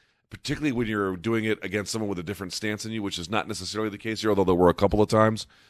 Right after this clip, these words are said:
that Conor changed the stance on him, um, for wrestling purposes, which, by the way, Adesanya did to Vettori in the second fight, and no one picked up on, but, or at least not many people picked up on it. But,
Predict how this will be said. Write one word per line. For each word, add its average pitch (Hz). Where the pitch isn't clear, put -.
that -
Conor 110
changed 113
the 110
stance 117
on 123
him, 123
um, 95
for 104
wrestling 104
purposes, 117
which, 92
by 104
the 98
way, 95
Adesanya 95
did 95
to 92
Vettori 95
in 82
the 76
second 98
fight, 98
and 82
no 87
one 85
picked -
up 98
on, 101
but, 80
or 73
at 76
least 78
not 82
many 87
people 85
picked 95
up -
on 104
it. 76
But, 90